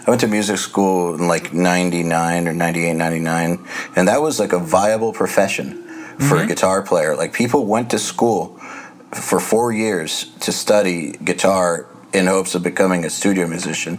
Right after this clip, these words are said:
Speaker 2: Yeah, G I T. I remember the big G I T thing in the nineties.
Speaker 1: Uh, no, no more. That's a bad idea now.
Speaker 2: Yeah, you can't, you can't make a living just doing that. You have to be in, if you wanna be a musician for hire for a living, you have to be in several bands. You have to have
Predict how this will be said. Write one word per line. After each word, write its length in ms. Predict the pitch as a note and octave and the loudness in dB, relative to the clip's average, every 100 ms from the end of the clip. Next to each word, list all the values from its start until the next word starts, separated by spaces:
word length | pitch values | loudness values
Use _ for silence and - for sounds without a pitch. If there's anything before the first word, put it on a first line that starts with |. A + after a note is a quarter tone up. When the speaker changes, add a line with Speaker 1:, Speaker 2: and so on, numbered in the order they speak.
| - | -4
Speaker 2:
Yeah, 300 | G#2 A#2+ G#2+ | 0 2 2
G 300 | F#2+ G2+ A#2 | 2 2 0
I 100 | A#2 | 0
T. 380 | A#2 A2+ B2 F#2+ | 0 0 2 0
I 80 | G2+ | 0
remember 320 | G2+ A2+ G2 | 0 0 -2
the 100 | F#2 | -4
big 300 | G2 G#2+ G2 | -2 -2 -2
G 200 | G#2 A2 | 0 2
I 140 | A2 | 0
T 240 | A2+ G#2+ A2 | 0 -2 -2
thing 260 | G#2 G2 | -2 -2
in 80 | F2+ | -2
the 60 | F2 | -2
nineties. 640 | F2 G2 G2 F2+ - - - | -2 0 -2 -4 -6 -8 -6
Speaker 1:
Uh, 200 | F2 F2 | -2 2
no, 320 | F#2 G2 D#2+ | 4 2 2
no 220 | F#2+ G#2 | 2 2
more. 360 | G#2 G2+ A2 F#2 | 2 0 0 0
That's 500 | F#2 G#2 - - - | 0 0 -4 -4 -2
a 60 | |
bad 300 | E2+ F#2 G2+ | 0 2 2
idea 360 | G2 F#2+ G#2 F2+ | 2 0 0 0
now. 420 | F#2 F#2+ D#2+ - - | 2 2 0 -4 0
Speaker 2:
Yeah, 200 | A#2 C#3+ | 2 2
you 200 | F#2+ G2 | 0 -2
can't, 380 | - A2 G2+ G#2 | 0 0 0 -2
you 260 | F2 A2+ | -2 -2
can't 300 | A2 B2 G#2 | 0 0 2
make 160 | A2 G#2 | 0 0
a 60 | |
living 340 | G2+ G#2+ G#2 F#2 | 0 0 0 -2
just 500 | F#2 G2+ G2+ G2+ F#2+ | -2 2 2 0 -2
doing 300 | F#2+ F#2 F2+ | -2 0 0
that. 220 | F2+ C#2+ | -2 -2
You 120 | F#2 | -2
have 240 | F#2 F#2+ - | -2 -2 -2
to 60 | |
be 480 | F2 G2 G2 F#2+ G2 | -4 -2 -2 -2 0
in, 280 | F#2+ F#2 F#2 - - - - - - | 0 0 -4 -8 -16 -16 -18 -20 -12
if 120 | G2+ G#2+ | -4 0
you 100 | B2+ | 2
wanna 180 | C#3 | 2
be 180 | B2 A#2+ | 0 0
a 60 | A2+ | 0
musician 480 | A2 G2+ A2+ - G#2 | 0 0 0 0 -2
for 160 | G#2+ | 0
hire 280 | F#2+ G2 F2+ | 2 2 0
for 140 | E2+ F2 | 0 0
a 60 | |
living, 340 | F#2 F2+ F2+ F2+ | 0 0 -2 -2
you 140 | F#2+ | 0
have 260 | F#2+ F#2 - | 0 -2 -2
to 80 | |
be 180 | F2 F#2+ | -2 -2
in 100 | F2+ | -2
several 420 | D#2+ - F#2+ A2+ | 0 0 2 2
bands. 480 | A2+ G2 F#2 F#2+ F2+ | 2 2 2 0 0
You 100 | F#2 | 0
have 220 | F#2 F#2 - | 0 0 -2
to 80 | |
have 500 | F2 F#2 F2+ F2+ F2 | 0 0 2 0 -2